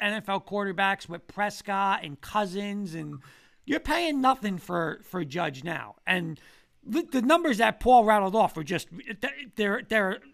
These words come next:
ridiculous. Thirty whatever percent of games, and you're paying this guy nothing. So it's like, okay, but if you commit to this guy three hundred million for ten years,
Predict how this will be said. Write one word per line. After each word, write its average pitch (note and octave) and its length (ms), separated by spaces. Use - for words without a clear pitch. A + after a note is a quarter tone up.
ridiculous. F#3 640
Thirty C4 340
whatever G#3+ 380
percent G3 840
of C4+ 180
games, F4 480
and A3+ 180
you're B3+ 120
paying D4 320
this B3+ 180
guy G#3 160
nothing. B3 360
So G#3 180
it's G3+ 120
like, F#3+ 140
okay, F#3+ 380
but G3 120
if F#3 160
you D#4 180
commit A3+ 480
to B3 80
this C#4 200
guy C4+ 400
three A3+ 260
hundred A#3+ 400
million A3+ 380
for G3 120
ten G#3 320
years, G3+ 380